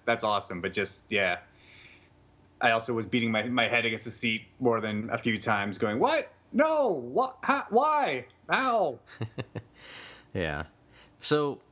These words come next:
Speaker 2: for my rankings, I haven't seen Deadpool, and I don't really care to anyway. Like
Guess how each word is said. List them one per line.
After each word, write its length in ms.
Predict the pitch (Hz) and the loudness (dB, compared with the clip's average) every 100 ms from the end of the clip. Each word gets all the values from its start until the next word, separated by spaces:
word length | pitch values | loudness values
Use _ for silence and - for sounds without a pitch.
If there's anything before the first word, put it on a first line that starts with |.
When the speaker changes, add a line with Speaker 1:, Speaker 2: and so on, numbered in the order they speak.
| - | -4
Speaker 2:
for 140 | 147 | 0
my 240 | 139 143 160 | 2 2 0
rankings, 540 | 98 85 82 85 - - - | -2 -2 -2 -4 -8 -12 -2
I 100 | 110 | 0
haven't 280 | 120 131 104 | 2 0 -2
seen 260 | - 113 101 | -2 -2 0
Deadpool, 580 | 95 87 101 98 98 | -2 -2 -2 -2 -2
and 200 | 98 92 | -2 -4
I 80 | 87 | -4
don't 160 | 98 80 | -4 -4
really 260 | 95 95 | -4 -4
care 320 | 82 - 90 87 | -6 -4 -2 -2
to 240 | 92 90 | -2 -2
anyway. 440 | 85 85 82 90 - | -2 -2 -4 -6 -4
Like 180 | 92 | -6